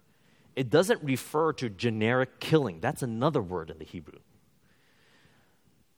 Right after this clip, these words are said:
It's almost always used to describe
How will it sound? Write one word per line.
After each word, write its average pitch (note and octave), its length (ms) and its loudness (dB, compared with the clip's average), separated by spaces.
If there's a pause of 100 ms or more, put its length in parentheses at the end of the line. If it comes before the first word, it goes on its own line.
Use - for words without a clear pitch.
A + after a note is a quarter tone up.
(880)
It's C3 140 0
almost F#3 420 4
always C#3+ 460 4
used G#2+ 300 -4
to A#2+ 80 -2
describe F#2+ 680 0